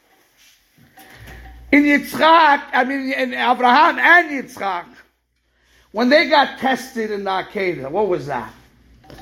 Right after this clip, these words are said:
Abraham was a man of intellect of the highest level. He was a philosopher. He saw Hashem.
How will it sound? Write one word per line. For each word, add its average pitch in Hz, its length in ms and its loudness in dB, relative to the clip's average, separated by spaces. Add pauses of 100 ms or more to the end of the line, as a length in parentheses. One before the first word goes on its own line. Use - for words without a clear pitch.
(460)
Abraham 285 680 2
was 262 160 -2
a 254 80 2
man 311 340 2
of 262 140 -8
intellect 254 640 -8
of 208 120 -16
the 202 100 -10
highest 240 580 -4
level. 170 300 -6 (840)
He 180 80 0
was 220 220 2
a 233 40 4
philosopher. 269 960 0 (280)
He 202 100 -16
saw 220 320 -2
Hashem. 320 580 2